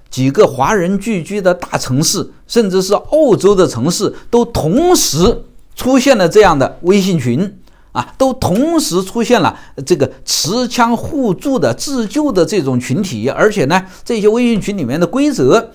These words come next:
还都是一样的，都是要求大家只要有一个人受到了攻击，其他人都要带着武器去救援。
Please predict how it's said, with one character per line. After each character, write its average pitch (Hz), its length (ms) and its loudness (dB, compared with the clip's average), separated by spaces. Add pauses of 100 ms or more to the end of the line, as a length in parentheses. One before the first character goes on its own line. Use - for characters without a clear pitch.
还 - 220 -6
都 294 280 0
是 294 180 -4
一 202 160 -4
样 320 260 0
的， 135 260 0 (600)
都 311 220 4
是 311 180 2
要 226 160 6
求 185 120 4
大 175 160 6
家 151 340 2 (280)
只 - 120 4
要 190 100 8
有 135 180 6
一 151 140 0
个 220 180 4
人 160 300 2
受 180 240 -2
到 160 100 2
了 143 100 2
攻 165 200 -4
击， 165 120 -2
其 170 160 -4
他 190 140 -2
人 156 240 2
都 240 160 0
要 226 100 2
带 196 220 0
着 165 140 2
武 113 340 -2
器 262 300 -2
去 185 200 -6
救 196 260 -2
援。 127 380 -2